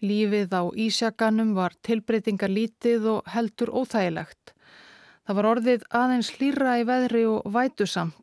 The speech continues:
svo allt var blautt og ömurlegt. Það sást minna af villibráð, mörgæsum og selum, svo mennirnir urðu að treyna sér vistirnar.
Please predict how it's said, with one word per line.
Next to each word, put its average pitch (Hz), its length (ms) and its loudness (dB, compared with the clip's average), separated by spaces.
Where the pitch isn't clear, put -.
svo 170 280 -6
allt 180 360 -6
var 185 260 -2
blautt - 600 -4
og 214 220 -2
ömurlegt. - 640 -4
Það - 180 -4
sást - 400 -2
minna 226 540 0
af 175 180 -4
villibráð, 226 680 -2
mörgæsum 180 880 -4
og - 180 -8
selum, 233 540 0
svo - 180 -4
mennirnir 254 580 2
urðu 240 400 0
að 240 240 0
treyna 226 520 0
sér 240 240 -2
vistirnar. 180 540 -2